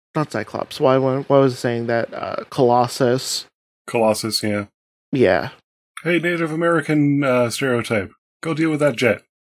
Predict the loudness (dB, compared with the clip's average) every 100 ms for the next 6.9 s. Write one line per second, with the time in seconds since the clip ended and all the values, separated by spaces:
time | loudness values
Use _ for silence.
0 | _ -4 -2 2 2 4 2 2 2 2
1 | 2 2 0 0 2 2 2 0 2 2
2 | 2 0 0 -2 2 2 2 0 -2 -2
3 | -2 -2 0 0 2 0 0 -4 -8 -18
4 | -8 -2 -2 -2 -8 -8 -2 2 2 2
5 | -2 -20 _ 2 2 2 -2 -4 -6 -6
6 | -8 -10 -12 _ _ _ 2 4 4